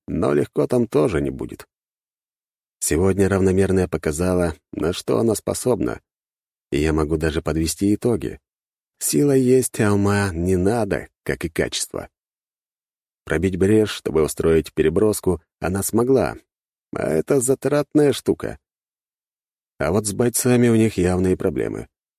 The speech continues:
С другой стороны, а кто сказал, что она всё поставила на один удар? Подставу я всё ещё жду, как и повторение таких действий.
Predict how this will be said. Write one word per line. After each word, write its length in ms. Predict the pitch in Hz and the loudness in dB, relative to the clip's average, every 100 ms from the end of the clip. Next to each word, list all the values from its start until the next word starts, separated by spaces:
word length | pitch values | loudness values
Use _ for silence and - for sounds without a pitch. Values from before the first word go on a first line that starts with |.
| _ _ _ - | _ _ _ -8
С 100 | 78 | -4
другой 240 | 73 69 67 | -2 -2 -2
стороны, 420 | 69 73 71 67 _ _ _ _ _ _ _ _ | -2 -2 -2 -6 _ _ _ _ _ _ _ _
а 140 | 80 113 | -4 -2
кто 160 | 165 160 | -2 -2
сказал, 420 | 143 135 147 95 | 0 2 2 2
что 200 | - 90 | -2 0
она 200 | 95 87 | 0 -2
всё 200 | - 101 | -2 -2
поставила 520 | 87 - 104 95 92 | -2 -2 0 2 2
на 140 | 95 | 2
один 200 | 98 110 | 2 2
удар? 360 | 117 117 67 - _ _ _ _ - | 2 2 -2 -10 _ _ _ _ -10
Подставу 540 | - - 175 160 151 | -8 -2 0 2 4
я 140 | 131 | 2
всё 200 | 123 - | 0 0
ещё 280 | 131 117 120 | 0 2 -2
жду, 400 | 110 110 143 123 | 0 2 4 4
как 220 | - 65 | 0 -6
и 160 | 67 67 | -4 -4
повторение 600 | 78 73 82 90 90 90 | -4 -6 -2 0 2 0
таких 340 | 92 - 104 | -2 -4 -2
действий. 540 | 113 123 101 - 53 | 2 2 0 -6 -10